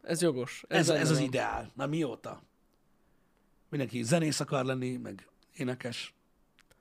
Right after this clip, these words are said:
Speaker 1: Azért vannak olyanok, akik a jövőt
Speaker 2: Színész.
Speaker 1: akarják kutatni.
Speaker 2: És
Speaker 1: Jövőt kutatják.
Speaker 2: Persze vannak. Ezért jó. Ezért jó,
Speaker 1: És
Speaker 2: hogy
Speaker 1: vannak
Speaker 2: olyan
Speaker 1: olyanok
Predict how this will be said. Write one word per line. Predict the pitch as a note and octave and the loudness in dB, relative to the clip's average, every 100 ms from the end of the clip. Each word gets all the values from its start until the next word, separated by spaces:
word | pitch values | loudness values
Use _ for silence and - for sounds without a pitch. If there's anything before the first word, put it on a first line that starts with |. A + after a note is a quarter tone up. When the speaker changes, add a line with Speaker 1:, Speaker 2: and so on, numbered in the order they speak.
| _ - - - - - - | _ -20 -20 -20 -18 -16 0
Speaker 1:
Azért | D#3 E3 D3 | 2 6 8
vannak | F#3 E3 | 8 8
olyanok, | C3+ A#2+ B2 | 6 2 0
akik | B2+ B2 - | -2 -4 2
a | |
jövőt | C#3 C#3 | 4 6
Speaker 2:
Színész. | D3 C3+ C3 | 4 2 0
Speaker 1:
akarják | C3+ B2 | -2 -2
kutatni. | - A#2 A#2 - B2 D3+ | -4 -8 -8 -6 -6 -4
Speaker 2:
És | C#3 | 4
Speaker 1:
Jövőt | D3+ C#3+ C3+ | 6 6 4
kutatják. | B2+ A#2+ A#2 - B2 | -2 -6 -6 -2 0
Speaker 2:
Persze | G#3 - | 2 2
vannak. | F3+ B2 - - | 0 0 -4 -2
Ezért | G#3+ A3+ - | 2 2 4
jó. | - - - | 0 0 -8
Ezért | E3 F#3 E3+ | -2 0 0
jó, | - | 2
Speaker 1:
És | C3 | 6
Speaker 2:
hogy | F3 | 8
Speaker 1:
vannak | F#3+ G3 | 8 10
Speaker 2:
olyan | |
Speaker 1:
olyanok | G#3 | 8